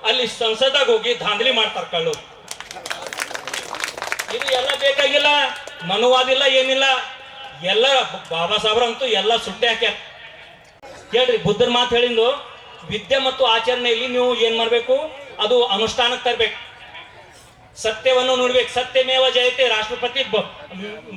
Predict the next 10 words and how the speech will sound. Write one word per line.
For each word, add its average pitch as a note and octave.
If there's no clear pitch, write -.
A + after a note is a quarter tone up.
ಕುಂತಿರ್ತಕ್ಕಂಥ A#3
ಚೇರ್ A#3+
ಹಿಂದೆ B3
ಬರ್ದಿಂತದ A#3+
ಸತ್ಯಮೇವ B3
ಜಯತೆ, B3
ಸತ್ಯದ B3
ಏನಾಗ್ತದೆ, A#3+
ಗೆಲುವು G#3+
ಆಗ್ತದೆ. A3